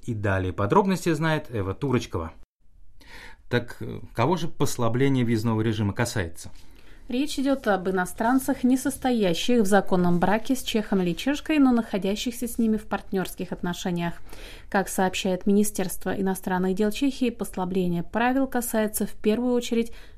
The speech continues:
Speaker 2: граждан тех государств, у которых с Чехией налажен безвизовый режим сроком до девяноста дней.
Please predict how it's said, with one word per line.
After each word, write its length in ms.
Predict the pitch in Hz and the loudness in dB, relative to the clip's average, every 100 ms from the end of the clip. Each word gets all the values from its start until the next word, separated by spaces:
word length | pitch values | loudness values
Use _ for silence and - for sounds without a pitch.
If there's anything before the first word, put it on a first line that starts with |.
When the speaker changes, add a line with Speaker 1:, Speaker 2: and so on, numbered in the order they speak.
| - | 0
Speaker 2:
граждан 480 | 196 190 185 175 170 | 2 2 2 0 -2
тех 340 | - 170 - | -2 -2 -2
государств, 600 | 180 - 196 233 262 - | -4 -2 0 0 0 -6
у 60 | - | -4
которых 420 | 190 180 233 262 | -4 0 0 -2
с 80 | - | -4
Чехией 400 | - 220 214 202 | -4 -2 0 0
налажен 520 | 190 180 180 175 180 - - | 2 0 0 -2 -4 -6 -8
безвизовый 640 | - 208 185 175 160 160 160 | 0 2 2 0 0 0 0
режим 400 | 170 220 233 226 | 0 0 -2 -2
сроком 520 | - 208 196 190 196 | -4 -2 0 -2 -2
до 160 | 185 190 | -2 -2
девяноста 560 | 185 175 165 165 - | 0 0 -2 -4 -6
дней. 400 | 165 170 165 165 | -2 0 0 -2